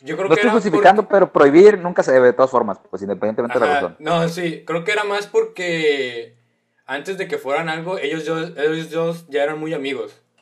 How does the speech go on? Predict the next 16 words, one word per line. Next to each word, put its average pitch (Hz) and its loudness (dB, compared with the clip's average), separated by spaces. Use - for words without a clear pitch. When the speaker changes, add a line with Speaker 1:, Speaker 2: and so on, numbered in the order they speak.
Speaker 1:
pero 135 -4
realmente 147 -6
nunca 160 -2
Speaker 2:
Ah, - 4
ok. 170 -2
Speaker 1:
fueron 170 -2
nada 151 -2
ni 147 -10
nada, 117 -10
pues. 101 -20
O 127 -20
sea, 131 -2
Speaker 2:
Ah, - 6
Speaker 1:
eran - 2
Speaker 2:
ok, - -8
Speaker 1:
como, - 0